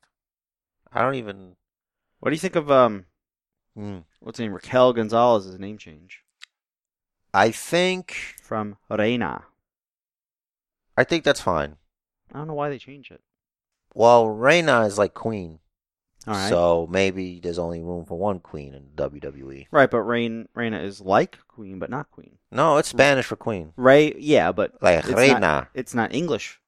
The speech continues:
Speaker 2: for queen.
Speaker 1: Doesn't matter.
Speaker 2: Unless she was pl-, I don't know. But Rey is king. Why can't, why, so how is there King Mysterio and King Corbin at the same time?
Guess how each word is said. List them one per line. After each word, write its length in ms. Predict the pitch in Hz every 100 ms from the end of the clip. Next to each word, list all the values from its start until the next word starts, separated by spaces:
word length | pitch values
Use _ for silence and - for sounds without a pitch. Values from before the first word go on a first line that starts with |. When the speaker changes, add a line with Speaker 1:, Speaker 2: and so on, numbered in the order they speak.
| _
Speaker 2:
for 80 | -
queen. 280 | - 82 62 _ _ _ -
Speaker 1:
Doesn't 260 | 90 92
matter. 360 | 85 73 71 73 _ _ _ _ _ _ _ -
Speaker 2:
Unless 580 | 127 123 - - - -
she 120 | 131
was 140 | 117
pl-, 140 | - -
I 140 | 98
don't 100 | 90
know. 180 | 58 62 _ _ _
But 160 | 131 107
Rey 240 | 117 156
is 100 | 127
king. 380 | - 156 123 135 _ _ _ _ _ _
Why 180 | - 110
can't, 340 | - 123 120 _
why, 300 | 113 120 117 -
so 140 | - 113
how 160 | 113
is 80 | 120
there 300 | 120 117 113
King 300 | - 135 120
Mysterio 480 | 113 - 123 123 107
and 100 | 104
King 160 | 117 107
Corbin 380 | 123 123 92
at 80 | 90
the 60 | -
same 180 | 98 95
time? 280 | 95 90